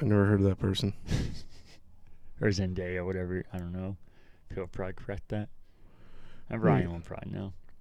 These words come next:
Speaker 2: You're slowly kind of becoming Ryan. You're talking about glue shortages and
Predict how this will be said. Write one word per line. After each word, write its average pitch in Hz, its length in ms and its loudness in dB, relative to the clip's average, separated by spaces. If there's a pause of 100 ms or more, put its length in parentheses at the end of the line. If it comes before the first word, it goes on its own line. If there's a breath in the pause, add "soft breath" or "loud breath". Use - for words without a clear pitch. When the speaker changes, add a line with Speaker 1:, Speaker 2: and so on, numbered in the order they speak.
(120)
Speaker 2:
You're 127 140 0
slowly 170 340 8
kind 120 220 6
of 113 120 4
becoming 123 320 0
Ryan. 90 280 0
You're 95 100 0
talking 92 240 -2
about 101 300 0 (580 soft breath)
glue 107 240 0
shortages 117 800 0
and 92 220 -4